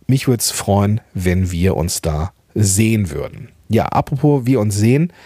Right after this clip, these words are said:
Wenn du jetzt die Zeit nutzen möchtest und einen Podcast in die Welt bringen willst, der deine Menschen, deine, deine Zielgruppe träumen lassen kann,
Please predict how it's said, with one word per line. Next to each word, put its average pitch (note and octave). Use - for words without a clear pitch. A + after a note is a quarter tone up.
Wenn D#3
du B3+
jetzt -
die A2
Zeit C#3+
nutzen D3
möchtest A2
und A2
einen G2+
Podcast -
in A2+
die G#2+
Welt A2+
bringen G#2+
willst, -
der G2+
deine F#2+
Menschen, G#2
deine, F#2
deine F#2+
Zielgruppe G#2
träumen G2
lassen -
kann, D#3